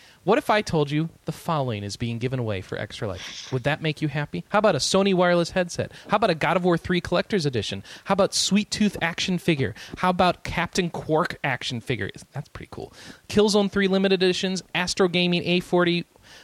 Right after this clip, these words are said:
uh, wireless headsets. Oh, but it doesn't stop there. We've got an, a signed Uncharted three collector's edition.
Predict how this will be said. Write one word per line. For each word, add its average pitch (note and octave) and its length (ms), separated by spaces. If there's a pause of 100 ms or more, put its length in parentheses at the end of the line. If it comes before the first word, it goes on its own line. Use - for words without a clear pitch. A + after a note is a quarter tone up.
(100)
uh, A#2+ 280 (100)
wireless D#3 400
headsets. E3+ 520 (840)
Oh, D#3+ 60
but D#3+ 100
it D3+ 100
doesn't E3 280
stop D#3 260
there. D#3+ 140
We've E3+ 120
got D#3 160
an, C#3+ 140 (100)
a C3 60
signed F3 500
Uncharted F3 540
three E3+ 180
collector's E3 460
edition. E3 440